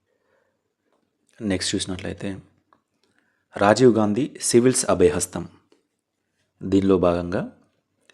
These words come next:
ప్రభుత్వం ఒక లక్ష రూపాయలతో ఆర్థిక సహాయాన్ని అందిస్తుంది.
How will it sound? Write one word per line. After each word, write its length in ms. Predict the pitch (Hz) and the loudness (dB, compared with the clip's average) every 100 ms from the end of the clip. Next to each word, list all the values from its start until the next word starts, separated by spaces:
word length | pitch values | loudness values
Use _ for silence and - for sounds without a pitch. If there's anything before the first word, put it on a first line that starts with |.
| _ | _
ప్రభుత్వం 480 | 90 82 - 127 208 - _ _ _ _ _ - | -4 -4 -8 -12 -14 -18 _ _ _ _ _ -10
ఒక 140 | - | -4
లక్ష 260 | 92 92 - | -2 0 0
రూపాయలతో 560 | 113 101 98 95 104 123 - _ _ _ - | 0 0 -2 -2 -4 -6 -10 _ _ _ -4
ఆర్థిక 280 | 90 98 92 | -2 -2 -4
సహాయాన్ని 340 | - 87 92 | -6 -6 -6
అందిస్తుంది. 600 | 85 82 - - 80 208 | -6 -6 -8 -12 -14 -14